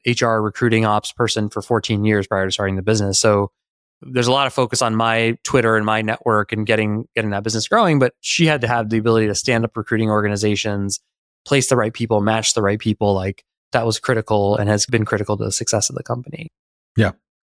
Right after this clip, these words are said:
Speaker 2: And we had Adrian on the podcast. I loved my conversation with her talking about growth assistant and the advantage you get from outsourcing. So back to the, the model of the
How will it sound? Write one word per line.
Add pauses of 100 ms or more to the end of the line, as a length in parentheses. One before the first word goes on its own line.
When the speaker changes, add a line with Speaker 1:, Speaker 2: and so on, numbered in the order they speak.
(100)
Speaker 2:
And
we
had
Adrian
on
the
podcast.
I
loved
my
conversation
with
her
talking
about (400)
growth
assistant
and (220)
the (120)
advantage
you
get
from
outsourcing. (260)
So
back
to
the,
the
model
of
the